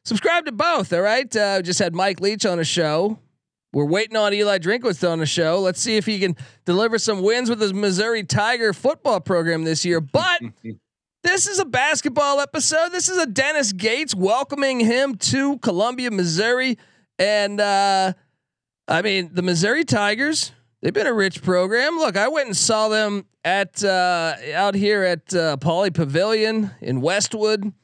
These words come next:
Speaker 1: take on U C L A back with Frank Haith. They were a top ten team at the time. Uh,
Speaker 2: They win?
Speaker 1: They did not.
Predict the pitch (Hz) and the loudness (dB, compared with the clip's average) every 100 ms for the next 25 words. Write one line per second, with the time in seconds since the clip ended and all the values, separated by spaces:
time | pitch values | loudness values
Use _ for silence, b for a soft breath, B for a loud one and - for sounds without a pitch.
0 | _ - 165 175 175 170 170 180 - 147 | _ -4 -2 -2 -2 -2 -2 -2 0 0
1 | 143 180 160 143 120 110 143 147 160 196 | 0 0 0 -4 -6 -6 -4 -2 -2 -2
2 | 151 113 - 156 180 - - 180 196 - | -4 -6 -6 -4 -6 -4 -2 0 -2 -2
3 | 175 208 208 202 190 202 202 208 b b | -2 0 -2 -2 -2 0 0 -2 b b
4 | b b _ _ - 151 147 143 143 135 | b b _ _ -2 0 0 0 0 -2
5 | 127 b b b _ - 117 127 156 156 | -4 b b b _ -6 -2 0 -2 -4
6 | - _ _ _ _ - 170 202 220 294 | -10 _ _ _ _ -4 -2 0 0 0
7 | 175 | -2